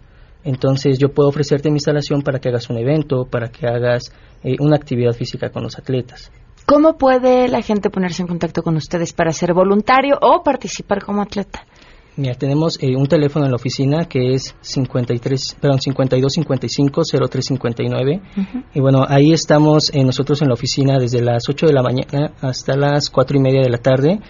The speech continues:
Speaker 1: Eh, hay desde, se pueden involucrar desde los atletas o, o familiares que buscan un lugar. Eh, tenemos presencia en veintidós estados de la República, entonces es importante para nosotros saber de dónde son,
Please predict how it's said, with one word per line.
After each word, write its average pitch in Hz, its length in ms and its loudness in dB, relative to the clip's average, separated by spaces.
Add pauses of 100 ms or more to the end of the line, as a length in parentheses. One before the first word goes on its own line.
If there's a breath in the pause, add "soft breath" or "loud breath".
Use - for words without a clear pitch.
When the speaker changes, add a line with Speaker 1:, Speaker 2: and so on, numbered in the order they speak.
(400 loud breath)
Speaker 1:
Eh, 120 260 0 (500)
hay 143 240 6
desde, 127 760 2 (240)
se - 140 -4
pueden 139 220 4
involucrar 131 400 4
desde 135 220 2
los 117 160 -2
atletas 156 600 0 (300)
o, 135 80 0
o - 20 -2
familiares 135 480 4
que 143 100 0
buscan 127 320 -2
un 127 80 0
lugar. 127 360 0 (420 soft breath)
Eh, 120 240 0
tenemos 139 280 2
presencia 135 380 0
en 131 60 4
veintidós 120 320 -2
estados 127 240 -4
de 120 80 0
la 113 80 0
República, 143 460 -2
entonces 127 260 -2
es - 80 -4
importante 139 500 0
para 123 160 2
nosotros 127 300 -4
saber 127 240 0
de 143 80 4
dónde 135 220 2
son, 147 300 -2